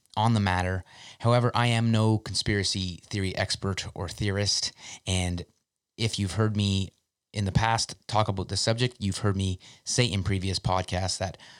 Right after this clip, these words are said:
I do not actually believe in 'em. So I can say, however, that the narrative that I speak of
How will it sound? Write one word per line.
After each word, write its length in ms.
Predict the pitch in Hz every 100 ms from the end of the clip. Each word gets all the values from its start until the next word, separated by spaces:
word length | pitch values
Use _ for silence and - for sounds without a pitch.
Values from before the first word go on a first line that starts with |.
| - -
I 160 | 110
do 120 | 110 92
not 220 | 90 95
actually 300 | 95 95 -
believe 300 | 90 92 92
in 60 | 82
'em. 160 | 85 - - - -
So 340 | - 101 78 -
I 80 | 110
can 320 | 107 - 147
say, 400 | 139 107 98 107 - -
however, 500 | - 95 90 92 92
that 260 | 92 92 -
the 100 | 95
narrative 520 | 92 104 117 107 98
that 120 | 98
I 100 | 95
speak 360 | 90 - 123 110
of 260 | 95 95